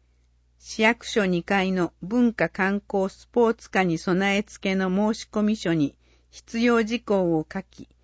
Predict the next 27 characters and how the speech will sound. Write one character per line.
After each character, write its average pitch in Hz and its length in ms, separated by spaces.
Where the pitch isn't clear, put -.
二 190 160
月 220 340
六 208 180
日 202 360
火 - 180
曜 240 260
日 196 140
ま 175 160
で 160 160
に 143 220
文 220 280
化 165 140
観 202 300
光 196 340
ス - 160
ポ 214 220
ー 220 80
ツ - 180
課 185 180
へ。 143 200
問 226 280
い 226 80
合 220 100
わ 214 120
せ、 - 320
電 226 380
話 214 220